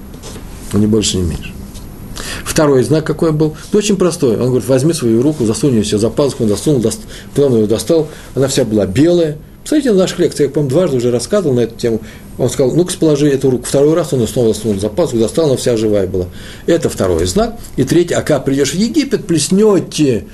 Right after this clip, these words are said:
воду из Нила на берег, э, реки Нил, и она превратится в кровь». Что за все эти три вещи? А эти три вещи, о которых я только рассказывал. Первое. Придешь к евреям и скажи о,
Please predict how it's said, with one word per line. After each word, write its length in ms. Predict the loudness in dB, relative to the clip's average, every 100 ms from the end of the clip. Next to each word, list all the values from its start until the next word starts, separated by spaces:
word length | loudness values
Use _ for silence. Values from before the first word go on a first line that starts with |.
| -20 -20 -18
воду 640 | -6 -2 0 2 2 4 0
из 280 | 2 0 2
Нила 300 | 2 4 2
на 140 | 0
берег, 480 | 2 2 2 0 -2
э, 380 | 0 2 4 2
реки 260 | 0 0 2
Нил, 300 | 2 2 0 -8 0
и 40 |
она 140 | 0 2
превратится 440 | 0 0 0 -2
в 60 | -4
кровь». 240 | -2 -2 -6 -16 -16 -16 -12
Что 240 | -2 0 2
за 100 | 0
все 220 | 2 2
эти 160 | 0
три 340 | 0 2 0 0
вещи? 480 | 0 2 2 0 -4 -4 -18 -20 -18 -18 -16 -16 -18 -14 -14 -4
А 60 |
эти 80 | -4
три 160 | 0 2
вещи, 180 | 2 0
о 40 |
которых 220 | 0 -2
я 80 | 0
только 200 | -2 0
рассказывал. 480 | -2 0 -2 -2 -8 -16 -20 -18 -16 -14 -2
Первое. 680 | 2 4 4 2 2 -2 -8 -18 -20 -20 -6
Придешь 240 | 0 0
к 100 | 2
евреям 400 | 0 0 0 -2
и 60 | -4
скажи 320 | -2 -2 0
о, 80 | -2